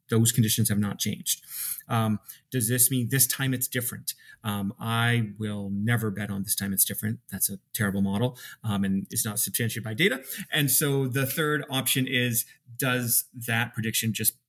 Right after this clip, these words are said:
push itself further out? I see most analysts pushing their predictions further out. And so they're saying the twenty twenty-three recession might end up being a twenty twenty-four recession. And you're already seeing people start to say that on the, uh,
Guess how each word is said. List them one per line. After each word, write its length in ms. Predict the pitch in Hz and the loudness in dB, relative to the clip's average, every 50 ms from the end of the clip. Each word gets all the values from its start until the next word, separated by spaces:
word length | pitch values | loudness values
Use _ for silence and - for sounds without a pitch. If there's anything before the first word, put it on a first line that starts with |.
| _ _ | _ _
push 220 | - - 123 120 | -2 -2 0 2
itself 300 | 110 - - 113 110 - | 4 4 4 4 2 0
further 520 | - - - 120 110 110 101 101 101 95 - | 0 0 0 0 0 2 0 -2 -4 -6 -8
out? 320 | 104 107 - - - - - - - - - - - - | -12 -16 -10 -8 -8 -8 -8 -10 -14 -16 -14 -14 -10 -4
I 120 | 127 123 | -2 2
see 300 | 120 123 - - 135 123 120 | 4 6 6 6 6 4 6
most 580 | 117 113 110 110 110 110 123 127 - - - - - | 6 4 4 2 2 0 0 2 0 0 0 -2 -2
analysts 560 | 143 131 139 147 156 170 170 - - - - - - - _ _ _ _ | 0 2 2 2 2 4 4 4 4 4 2 -4 -8 -16 _ _ _ _
pushing 300 | - - 127 - - 117 | 0 2 4 4 4 4
their 120 | 113 113 | 4 4
predictions 440 | - - 104 107 101 - 104 101 - | 2 0 0 0 2 2 2 2 0
further 340 | - - 110 - - - - | 0 -2 -4 -4 -4 -8 -10
out. 140 | - - - _ _ _ - - - - - - _ _ | -12 -14 -16 _ _ _ -20 -16 -16 -16 -16 -16 _ _
And 120 | 117 110 | -2 0
so 120 | - 113 107 | 0 0 2
they're 160 | 110 113 113 | 0 2 4
saying 380 | - - - 117 117 113 110 101 | 4 4 4 4 2 2 0 0
the 180 | 107 104 101 | 0 -2 -2
twenty 420 | - - - - 139 131 131 127 120 | -4 -6 0 2 4 6 6 6 4
twenty-three 580 | 120 - - 147 143 139 123 117 - 151 151 | 2 2 4 6 6 6 6 4 2 2 0
recession 640 | 143 143 135 - - 156 147 143 - 151 147 143 135 | 2 4 4 4 4 4 4 2 2 4 4 4 4
might 240 | 123 123 123 123 - | 4 2 0 -2 0
end 160 | 127 123 117 | 2 2 4
up 140 | 120 117 - | 4 2 4
being 180 | - 117 120 | 4 4 6
a 120 | 117 110 104 | 6 4 4
twenty 340 | - - - 113 113 110 101 | 2 0 2 4 4 4 2
twenty-four 520 | - - 117 110 107 - - - - - _ | 2 2 4 4 4 4 2 -2 -8 -14 _
recession. 520 | _ - - - - - - - - - - - - - - - - | _ 0 0 0 0 -4 -6 -6 -8 -14 -20 -20 -20 -18 -20 -12 -4
And 80 | - 120 | -2 -2
you're 140 | 110 113 - | -2 -2 -2
already 300 | - 123 127 127 127 123 | -2 0 0 2 2 4
seeing 400 | 120 - - 123 120 117 113 110 | 4 4 4 4 2 0 0 -2
people 280 | - - 127 120 120 113 | -2 -4 -4 -4 -4 -4
start 220 | - - 113 110 | -4 -4 -4 -4
to 100 | - 107 | -2 2
say 300 | - - - 117 110 107 104 | 2 4 4 4 2 0 0
that 360 | 104 104 107 107 107 - - - - - - - - | 0 -2 -2 -2 -2 -4 -8 -10 -16 -18 -20 -12 -6
on 220 | 117 107 107 107 104 | -4 -2 0 0 0
the, 180 | 107 104 104 | 0 0 -2
uh, 160 | 104 101 101 | -2 -4 -8